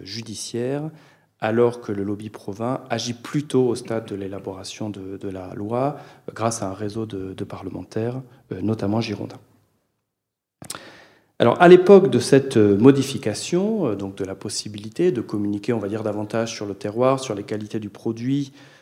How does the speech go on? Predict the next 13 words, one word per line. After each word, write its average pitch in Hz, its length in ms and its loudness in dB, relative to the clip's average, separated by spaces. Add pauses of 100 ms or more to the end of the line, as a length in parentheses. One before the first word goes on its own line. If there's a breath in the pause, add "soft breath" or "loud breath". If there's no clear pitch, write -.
(140)
euh, 101 240 0
et 120 80 2
sur, 120 540 0 (260)
euh, 95 400 -6
les 104 160 -2
indications 101 480 -2
géographiques, 95 800 -6
euh, - 60 -4 (240)
valorisantes, 107 880 0 (1300)
eh 113 80 6
bien, 135 340 6 (560 loud breath)
euh, 101 520 0
je, 101 140 -6